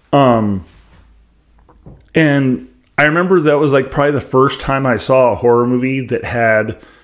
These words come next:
a very downer ending. It's like, okay, so all that and he doesn't, he just, he doesn't even survive. Um, and I,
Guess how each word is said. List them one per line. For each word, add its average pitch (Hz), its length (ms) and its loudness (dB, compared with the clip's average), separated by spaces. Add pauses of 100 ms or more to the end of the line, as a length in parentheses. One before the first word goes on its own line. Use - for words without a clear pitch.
(520)
a 135 120 2
very 113 560 -2
downer 107 440 -2
ending. 104 260 -2
It's 92 140 -8
like, 101 200 -4
okay, 117 340 -2
so 110 640 0
all 123 240 2
that 117 240 0
and 117 80 -10
he 104 80 -8
doesn't, 110 400 -2
he 120 140 -2
just, 117 200 -6 (360)
he 123 180 -2
doesn't 123 260 2
even 123 200 0
survive. 98 640 -4 (1080)
Um, 110 560 0 (640)
and 135 220 0
I, 127 320 0